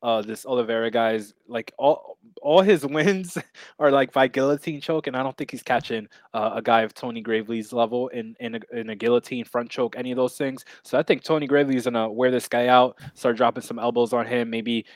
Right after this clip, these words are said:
you know, like, a, a back mount, ground and pound stoppage or something like that. But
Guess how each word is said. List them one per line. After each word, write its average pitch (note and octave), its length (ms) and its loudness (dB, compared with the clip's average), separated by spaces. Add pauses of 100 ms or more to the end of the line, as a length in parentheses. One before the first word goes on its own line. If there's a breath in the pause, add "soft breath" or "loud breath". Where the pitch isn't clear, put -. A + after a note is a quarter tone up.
(120)
you A#2 80 -12
know, G#2+ 120 -4
like, G2+ 220 -6
a, G2+ 220 -4
a G#2 80 -8
back A2+ 340 0
mount, A2+ 320 -2
ground A#2 220 -2
and A2+ 80 -8
pound A#2 200 0
stoppage A2+ 440 -2
or A2 80 -8
something A#2 320 -8
like A2 160 -6
that. A2+ 240 0
But G#2 200 -4